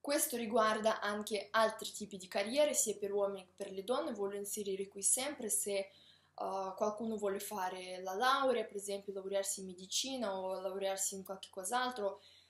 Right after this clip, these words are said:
spesso se non hai attacchi, se non hai genitori, se non hai parenti, ma hai solo buona volontà, s-, spesso non basta. Diciamo che non c'è meritocrazia, questo trovo comunque non è giusto, quindi non è sempre,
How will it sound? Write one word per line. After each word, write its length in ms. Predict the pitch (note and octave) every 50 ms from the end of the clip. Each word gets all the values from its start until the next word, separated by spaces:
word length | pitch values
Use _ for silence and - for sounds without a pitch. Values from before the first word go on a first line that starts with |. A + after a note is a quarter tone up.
| _ _ _
spesso 800 | - - - - - G3+ G3 F#3 - - - - B3+ B3+ A#3+
se 200 | A#3+ - - A#3
non 180 | A#3+ A#3+ A#3+ B3+
hai 160 | C4 B3+ B3
attacchi, 840 | A#3+ A#3+ A#3+ - A#3+ A#3 A#3+ A#3+ - - - - A3 A3 A3 A3
se 220 | G#3+ - - G#3 G#3
non 200 | G#3 G#3 G#3+ A3
hai 180 | A3 A3 A3
genitori, 720 | G3+ G#3 G#3+ G#3+ G#3+ G#3 - G#3+ G#3+ G#3+ G#3 G#3 G3+ G3+ G3+
se 200 | G3+ - - G3
non 120 | G3 G3+ G3+
hai 120 | G3+ G3+
parenti, 800 | - A3 G#3 G#3 G#3 G#3 G3+ G3+ G3+ G3 - - - G3+ F#3+ G3
ma 180 | G#3 G3 G3 -
hai 200 | G3+ G3 G3 G3 -
solo 400 | - - - - B3+ A#3+ A#3+ A3+
buona 220 | G#3+ A3 A3 A3 G#3
volontà, 440 | G#3+ A3 A#3 A#3+ B3 B3 C#4+ C#4+
s-, 200 | C#4+ - - - -
spesso 480 | - - - - A3 G#3+ - - G3+
non 220 | G3 G3+ G3 G3 F#3+
basta. 480 | F#3+ F#3 F#3+ - - - - F3+ - _ _ - - - - - - - - _
Diciamo 440 | - G#3+ G#3 - C4 B3+ C4+ C#4 C4+
che 260 | - - A#3+ A#3 A3+
non 160 | A3+ G#3+ G#3+
c'è 160 | G#3 - B3+ A#3
meritocrazia, 880 | B3 B3 A#3+ A#3+ A#3+ G#3+ G#3+ - G#3 G3+ - - - G3+ F#3+ G3+ G#3
questo 500 | - A3+ A#3 - - - B3 A#3 G#3 - -
trovo 320 | G#3+ G3+ G3+ G3 G3 G3+
comunque 420 | G3 - F#3+ F#3+ F#3+ F#3+ - - F#3
non 140 | F#3 F#3+ F#3
è 120 | F3+ F3+
giusto, 340 | - - D#3+ E3 - - G3 -
quindi 320 | - G#3+ G#3+ G#3+ G3+ G3
non 260 | G3 G3 G3+ G3+ G#3+
è 60 | A3
sempre, 680 | A#3 - - - - A3+ A3+ A3 A3 G3+ F#3+ F#3 F#3 -